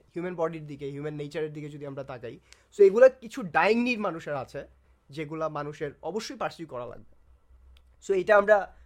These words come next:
ন্যাচারালি পাওয়া যায় মোটামুটি, এর জন্য এটা নিয়ে আমরা অত পেইনে থাকি না। But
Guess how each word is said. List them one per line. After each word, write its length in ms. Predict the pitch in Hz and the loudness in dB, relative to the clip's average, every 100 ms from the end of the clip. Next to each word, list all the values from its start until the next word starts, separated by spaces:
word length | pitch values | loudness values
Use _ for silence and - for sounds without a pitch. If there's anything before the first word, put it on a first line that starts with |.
| _ - - | _ -20 0
ন্যাচারালি 540 | 175 208 262 254 254 262 | 6 8 10 10 10 8
পাওয়া 280 | 220 214 | 10 10
যায় 180 | 220 240 | 12 10
মোটামুটি, 460 | 226 220 226 220 233 | 10 6 8 6 4
এর 220 | 247 175 | -4 0
জন্য 200 | 196 202 | 2 4
এটা 180 | 185 196 | 2 2
নিয়ে 140 | 190 | 0
আমরা 180 | 190 190 | 0 -2
অত 340 | 190 196 190 - - _ | -2 -2 -4 -8 -20 _
পেইনে 280 | 226 220 233 | 6 10 10
থাকি 260 | 214 175 156 | 10 0 -10
না। 160 | 147 - _ _ _ - - | -14 -16 _ _ _ -20 -12
But 100 | 175 | -10